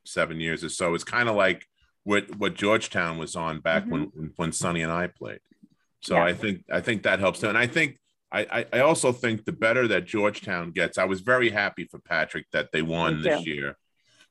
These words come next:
Speaker 1: because I think the better that Georgetown gets and the better Saint John's gets, the better the league
Speaker 2: Hundred percent.
Speaker 1: gets.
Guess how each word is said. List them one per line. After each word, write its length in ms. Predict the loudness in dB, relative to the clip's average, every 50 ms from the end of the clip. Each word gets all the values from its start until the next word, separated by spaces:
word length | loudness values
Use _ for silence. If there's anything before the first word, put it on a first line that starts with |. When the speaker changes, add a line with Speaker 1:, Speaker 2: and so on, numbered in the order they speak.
| _ -4
Speaker 1:
because 680 | -4 -4 -2 0 2 2 4 4 4 2 2 0 -4 -8 -4 -2
I 100 | -2 -2
think 300 | 0 0 -2 -2 0 -2
the 80 | -4
better 300 | 0 4 4 4 4 4
that 140 | 2 0 -2 0
Georgetown 640 | -2 0 0 0 -2 -4 -6 -6 -4 -4 -4 -4 -2
gets 300 | -2 0 -2 -2 -4 -8
and 100 | -10 -10
the 60 | -4
better 260 | 0 0 2 2 0
Saint 340 | -2 -2 -2 0 0 0 -2
John's 360 | -4 -4 -4 -4 -4 -6 -6
gets, 300 | -6 -6 -6 -6 -8 -10
the 100 | -10 -6
better 240 | -2 0 0 0 0
the 100 | -4 -4
league 240 | -4 -2 -2 0 -2
Speaker 2:
Hundred 100 | -2 -4
percent. 120 | -2 -2
Speaker 1:
gets. 240 | -2 -2 -2 -4 -18